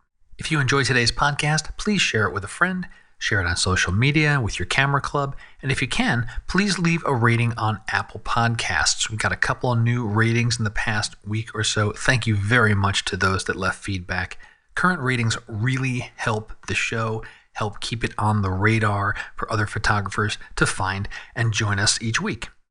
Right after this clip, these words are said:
All right, the topic at hand, composition. Composition was one of the more challenging aspects of photography for me early on. It took a lot of effort, continued trial and error,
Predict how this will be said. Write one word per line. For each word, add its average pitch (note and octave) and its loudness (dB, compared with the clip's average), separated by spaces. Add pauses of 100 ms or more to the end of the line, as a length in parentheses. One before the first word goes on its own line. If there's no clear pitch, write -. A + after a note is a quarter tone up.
(180)
All C3+ -2
right, A2 -2
the B2 0
topic E3+ 2
at B2+ 2
hand, A#2 2
composition. A#2 0 (380)
Composition F3 -2 (480)
was B2+ -2
one D#3+ 0
of F3 0
the C#3 4
more B2+ 2
challenging B2 0
aspects F#2 0
of F#2 -4
photography F#2+ -4
for F#2 -6
me F#2 -2 (100)
early F#2+ 0
on. E2 -4 (540)
It B2 -10
took - -8
a A#2 -6
lot B2 0
of A#2 -2 (180)
effort, - -4
continued G#2 0
trial G#2 2
and G2+ -2
error, A#2+ 0